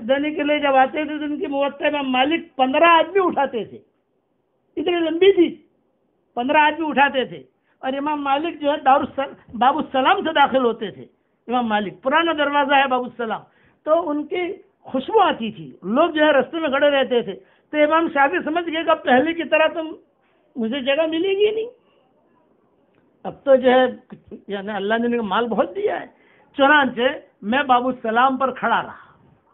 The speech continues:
दूसरे लोग भी थे। इमाम मालिक जो है वो शान और शौकत के साथ पुलिस के हल्के में, जैसे हरम शरीफ के इमाम होते हैं, और अबाया पहने हुए, ऊद लगाए हुए और दस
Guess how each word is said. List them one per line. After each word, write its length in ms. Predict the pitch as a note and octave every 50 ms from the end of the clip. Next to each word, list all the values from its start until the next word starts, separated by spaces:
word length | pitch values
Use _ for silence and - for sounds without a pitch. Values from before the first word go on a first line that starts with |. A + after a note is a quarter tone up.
| -
दूसरे 280 | F#3+ B3 B3+ B3+ F4+ G#4+
लोग 240 | A4 A#4+ A#4+ A#4+ A#4+
भी 100 | A#4+ A4+
थे। 160 | - - B3+ - - _ _ _ _ _ _ _ -
इमाम 300 | - G#4 G#4 G4 F#4 F4+
मालिक 340 | D#4+ D#4+ D#4+ D#4+ D#4 D4+ B3
जो 120 | A#3+ C#4 C4+
है 100 | C#4 C#4+
वो 100 | C#4 C4+ B3+
शान 260 | C4 C4 C4 C4+ C4+
और 100 | B3 A#3+
शौकत 400 | - A#3+ A#3+ A#3+ B3 A#3+ A#3+ -
के 120 | - A3 G#3
साथ 280 | - F3 G#3+ A3 G3+ - - _ _ _ _ _ _ _ _ _ _ _ _ _ _ _ _ -
पुलिस 300 | A#3+ B3+ B3+ A#3+ A#3 A#3
के 120 | - B3 A#3
हल्के 640 | A3+ A3 G#3+ - - G3+ A3 G#3+ G#3+ - A#3+ A#3+ A#3+
में, 220 | A#3 A#3 A3 G#3 G3
जैसे 180 | G#3+ G#3+ G#3+
हरम 240 | B3+ F#3 G3+ A#3 A3
शरीफ 240 | - A3 A3 A3+ A3
के 160 | G#3 A3 A3
इमाम 220 | A3 A3+ A#3 A3+ G#3+
होते 240 | G#3 G3+ - A3
हैं, 140 | G#3+ G#3 - _ _ _ _ _ _ _ _ _ _ _ _ -
और 140 | - G#3 G3 F3+ - - - _ _ _ _ _ _ _ _ - _ -
अबाया 360 | A3 A#3 A#3+ B3 B3+ B3+ A#3+
पहने 320 | B3 A#3+ G#3 F#3+ A3+ A#3 A#3
हुए, 360 | A#3+ A#3 A#3 A#3+ A#3+ A#3+ A#3 A3
ऊद 300 | G3+ A3+ B3 B3+ A#3+ A3+
लगाए 380 | A3 A3 G#3 A3+ A#3 A#3+ B3 A3+
हुए 360 | G#3+ A3 A3+ A#3 A#3 A3+ G3 - - _ _ _ _ _ -
और 100 | A3+ G#3+
दस 160 | E3+ G3+ B3